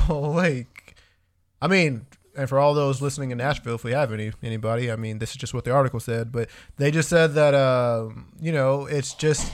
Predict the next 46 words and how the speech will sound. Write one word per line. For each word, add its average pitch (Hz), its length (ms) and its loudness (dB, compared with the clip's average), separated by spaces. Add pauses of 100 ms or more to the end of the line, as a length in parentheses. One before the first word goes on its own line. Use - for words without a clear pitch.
(120)
a 143 280 0
strip 151 580 -2
of 147 340 0
country 139 400 -6
bars 131 420 2
that's 131 200 -6
not 131 220 -4
very 127 240 -4
big, 123 440 -6
and 120 340 -8
then 120 340 -6
that's 123 260 -8
it. 151 280 -6
<laughs> - 120 0
And 170 120 4
then, 175 320 2 (380)
and, - 240 -4 (280)
and 156 140 0
then 170 140 4
there's 165 160 4
Nashville, 135 580 2 (100)
and 131 140 -4
that's 131 180 -2
basically 135 580 -4
it. 127 240 0
And 123 180 -4
it's 123 120 -6
basically 147 540 -2
more 131 220 0
of 131 80 0
a 127 60 -2
place 131 340 -2
you 135 100 -2
stop 135 640 0
on 139 180 -2
your 123 120 -6
trip - 320 -4
somewhere 120 320 -6
else. 117 400 -6 (120)
<laughs> - 0 -
I - 160 -2
was - 160 2
like, 156 200 2
"Holy 143 320 -4
shit." 143 420 -8 (460)
So 143 480 0